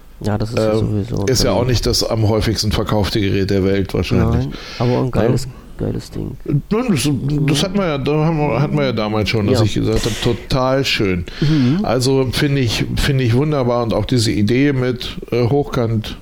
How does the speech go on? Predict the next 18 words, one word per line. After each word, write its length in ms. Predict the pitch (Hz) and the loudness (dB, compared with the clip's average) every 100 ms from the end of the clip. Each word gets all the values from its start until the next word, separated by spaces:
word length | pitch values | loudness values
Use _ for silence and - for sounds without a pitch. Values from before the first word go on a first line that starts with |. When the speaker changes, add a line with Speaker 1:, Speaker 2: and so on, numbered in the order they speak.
| - - - - - - - | -12 -12 -18 -20 -20 -18 -4
Speaker 1:
Ja, 480 | 110 117 143 160 175 - - | 0 2 4 2 0 -6 0
Speaker 2:
Hochkant, 600 | 156 139 147 127 117 113 | 4 4 6 4 4 4
Speaker 1:
ja, 60 | 113 | 4
ja. 180 | 131 131 | 2 2
Speaker 2:
äh, 20 | |
Screen 640 | - - 147 165 170 156 | 0 0 0 2 2 2
und 240 | 113 131 123 | 0 0 2
hinlegen 760 | 139 139 131 127 120 117 113 | 2 2 2 2 2 0 -2
und, 300 | 90 113 104 | -2 0 0
äh, 220 | 85 117 - | 0 0 0
Tablet 400 | 135 120 113 113 | 0 2 0 0
mit 120 | 104 | -2
Zeichenfunktionen 840 | 110 110 113 - 110 - 107 101 | 0 0 0 0 -2 0 0 0
und 140 | 95 98 | -4 -4
sowas. 280 | - 95 - | -2 -4 -4
Toll, 280 | 196 170 113 | -2 0 -2
ist 140 | - | -2
gut. 300 | - 113 101 | 0 -2 -2